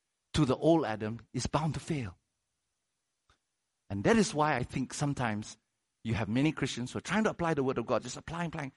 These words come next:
but they're applying it in such a human way that what comes out of it is nothing supernatural. It's not that, it's not that exciting. They're applying it like a non-Christian would apply it.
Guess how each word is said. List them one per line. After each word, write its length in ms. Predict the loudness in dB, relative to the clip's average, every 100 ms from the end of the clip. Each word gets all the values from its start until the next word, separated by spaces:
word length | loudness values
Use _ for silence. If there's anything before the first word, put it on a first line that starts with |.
| _ -8
but 100 | -2
they're 100 | -2
applying 400 | -2 -2 -2 -2
it 100 | -2
in 60 |
such 200 | -4 -2
a 40 | -4
human 380 | -4 -2 -2 -2
way 180 | -2
that 180 | -2 -4 -6 _
what 140 | -4 -2
comes 200 | 0 2
out 140 | 2
of 100 | 0
it 40 | -2
is 120 | -2
nothing 260 | -2 -2
supernatural. 760 | -4 -6 -4 -4 -4 -6 -8 -8 _ _ _ _ _ _ _ _ _ _
It's 100 | -4
not 120 | -2
that, 180 | 0 -2 -4 -12
it's 140 | -2
not 120 | 0 2
that 120 | 0
exciting. 640 | -2 -4 -2 -4 -8 -12 _ _ _ _ _ _ _ _ _ _ _ -2
They're 120 | -2
applying 360 | 0 0 2
it 80 | 2
like 180 | 0 0
a 40 |
non-Christian 560 | 0 0 -2 -6 -4 -4
would 100 | -2
apply 300 | -4 -4 -6
it. 160 | -6